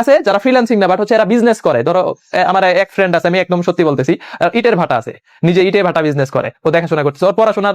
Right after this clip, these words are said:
মানে, ও আমার চাইতে অনেক আগে আছে। যদি তুমি বলো যে হচ্ছে টাকা পয়সা আর্ন-, আর্নিং, এগুলা যদি তুমি সফলতা বলো, সামাজিক ইয়া, ও এই দিক থেকে অনেক আগে আছে। এরকম অনেকে আছে যে ফার্ম করে, ফার্ম দেখাশোনা করে,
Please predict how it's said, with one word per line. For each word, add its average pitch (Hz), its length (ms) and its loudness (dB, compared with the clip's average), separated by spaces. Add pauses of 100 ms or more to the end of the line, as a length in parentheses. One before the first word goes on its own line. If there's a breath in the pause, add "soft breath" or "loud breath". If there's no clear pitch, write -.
(360 loud breath)
মানে, 160 260 0
ও 202 280 0
আমার 233 220 2
চাইতে 220 180 2
অনেক 185 200 0
আগে 156 140 -2
আছে। 131 180 -2
যদি 165 160 0
তুমি 170 160 0
বলো 160 240 0
যে 160 80 0
হচ্ছে 165 160 -4
টাকা 175 240 0
পয়সা 165 240 0
আর্ন-, 156 140 -4
আর্নিং, 156 360 0 (160)
এগুলা 175 200 2
যদি 170 160 -2
তুমি 165 180 -2
সফলতা 139 360 -2
বলো, 131 180 -2
সামাজিক 147 360 -4 (140)
ইয়া, 127 180 0 (260 loud breath)
ও 233 120 4
এই 214 80 4
দিক 208 120 -2
থেকে 185 160 0
অনেক 160 180 0
আগে 131 180 -2
আছে। 127 180 -4 (240 loud breath)
এরকম 214 340 2
অনেকে 226 200 0
আছে 214 160 0
যে 202 100 0
ফার্ম 196 320 0
করে, 156 240 0
ফার্ম 180 340 -2 (200)
দেখাশোনা 160 420 -2
করে, 113 140 -2